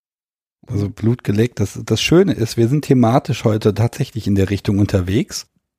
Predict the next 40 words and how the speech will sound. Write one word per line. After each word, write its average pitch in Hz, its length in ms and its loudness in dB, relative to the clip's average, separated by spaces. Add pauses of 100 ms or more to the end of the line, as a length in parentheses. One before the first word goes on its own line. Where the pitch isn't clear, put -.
(260)
Ich - 200 -20
fang 165 300 0
einfach 127 300 0
mal 104 180 2
an, 170 160 0
denn 226 160 2
ich - 120 -4
hab - 140 -4
hier 123 380 2
meinen 120 460 0
berühmt-berüchtigten 135 1080 0
Spickzettel. - 800 -4 (680)
Den 113 100 0
haben 117 100 4
wir 117 60 2
natürlich 113 300 0
vorher 123 220 2
so 117 80 0
ein 104 80 0
bisschen 110 380 0
geschaut, 107 480 0
was, 113 260 -6
was 113 180 -2
ist - 120 -10
denn 104 120 -2
heute 104 220 -2
spannend. 110 420 -4 (520)
Und 127 60 -10
ich - 100 -6
hab 123 100 -2
hier 123 160 2
so 113 200 2 (300)
dicke, 156 240 2
fette - 280 -2
Überschrift, 131 540 -2
Thema 113 420 2
eins: 110 420 -2 (300)
Zofen 117 600 2 (120)
und - 320 -6
Mates. - 460 -6